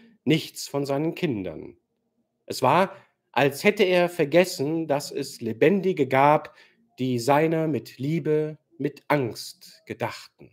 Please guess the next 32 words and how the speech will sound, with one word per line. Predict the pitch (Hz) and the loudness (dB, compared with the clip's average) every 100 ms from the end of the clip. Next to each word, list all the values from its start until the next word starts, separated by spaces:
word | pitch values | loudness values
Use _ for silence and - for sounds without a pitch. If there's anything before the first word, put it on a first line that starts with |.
| _ _ _ _ _ _ _ _ _ _ _ _ _ _ - - - _ | _ _ _ _ _ _ _ _ _ _ _ _ _ _ -20 -20 -20 _
Die | 165 185 | 4 6
einzigen | 170 226 247 190 147 123 | 8 6 6 0 0 2
Boten | 127 143 165 - 180 185 | 4 4 2 2 2 2
aus | 127 127 127 | 2 2 0
der | 110 107 | -6 0
Welt | 120 165 175 - _ _ - | 2 2 0 -10 _ _ 0
waren | 127 139 139 143 147 139 | 4 4 2 -2 -2 -2
Briefe, | 147 196 127 - 101 98 95 - _ _ | -2 -2 -4 -8 -4 -2 -2 -8 _ _
die | 120 135 | -8 -2
er | 123 117 | 2 2
in | 113 | 0
Zwischenräumen | - 185 190 165 147 156 139 | -2 -2 0 4 4 4 0
von | 123 113 | -2 -4
vier | 196 247 180 | 2 2 2
bis | 165 - | -4 -2
fünf | 220 226 - | 0 -2 2
Wochen | 139 139 165 185 180 - _ | 2 4 0 0 -2 -10 _
durch | 131 135 131 | 2 2 0
das | 117 - | -4 -4
Verlagshaus | 113 127 160 - 160 147 | 0 2 2 0 -4 -2
in | 143 135 | -6 -2
Mainz | 127 117 107 101 - - - - | 0 0 -2 -6 -10 -12 -16 -2
nachgeschickt | 123 110 - 95 - - - | -2 -2 -8 -12 -12 -14 -12
bekam. | - - 101 87 82 _ _ _ _ _ _ _ _ _ - | -8 -6 -6 -8 -14 _ _ _ _ _ _ _ _ _ -6
Die | 175 | -4
Briefe | 180 240 254 170 185 151 | 0 2 2 4 4 4
waren | 147 165 170 208 | 4 2 2 -2
von | - 185 | 0 2
der | 151 | 2
Hand | 131 139 160 - - 127 | 2 0 -2 -6 -16 -4
Regina | 139 131 123 123 143 | -4 -2 -6 -6 -6
Sußmanns, | 135 151 - 117 113 123 117 - | -4 -4 -4 -4 0 0 0 -4